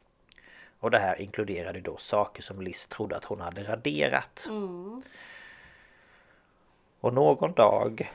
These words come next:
Speaker 1: efter att Avis träffat Liz hemma hos henne så upptäckte Dave att hans pistol var borta.
Speaker 2: Oj då.
Speaker 1: Ja, och den hade han ju då köpt i självförsvar om då Carrie skulle komma hem till honom och bete sig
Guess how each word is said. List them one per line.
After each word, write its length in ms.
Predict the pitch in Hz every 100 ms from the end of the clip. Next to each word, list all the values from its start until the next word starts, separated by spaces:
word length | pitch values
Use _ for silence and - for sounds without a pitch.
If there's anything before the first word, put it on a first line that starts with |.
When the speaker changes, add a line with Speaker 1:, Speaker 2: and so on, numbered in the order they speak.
| -
Speaker 1:
efter 400 | - - - -
att 120 | 85 -
Avis 600 | 90 87 85 113 - - -
träffat 520 | - - - 104 -
Liz 240 | 135 - -
hemma 280 | 123 120
hos 160 | 110 -
henne 440 | 123 117 107 139 - - -
så 140 | -
upptäckte 760 | - - - - - - - 98
Dave 380 | 90 82 87 87
att 100 | -
hans 440 | - 85 - -
pistol 720 | - - - 131 - 85 95 - - -
var 440 | 90 85 80 85
borta. 560 | 92 117 104 - - - -
Speaker 2:
Oj 120 | 214 185
då. 60 | - - _ _ - - - - - - _ _ - -
Speaker 1:
Ja, 400 | 101 104 - - _
och 180 | - -
den 100 | 117
hade 240 | 127 117 92
han 160 | 90
ju 80 | 87
då 100 | 71
köpt 520 | - 82 - - - -
i 160 | 82
självförsvar 1000 | - - 107 110 - - - 139 160 151 -
om 220 | 151 131
då 140 | 87
Carrie 360 | - - 78 73
skulle 200 | - 82
komma 240 | - 87
hem 160 | 82 80
till 160 | -
honom 380 | 85 85 80 92
och 200 | 78 82
bete 300 | 98 - 87
sig 400 | - - 78 -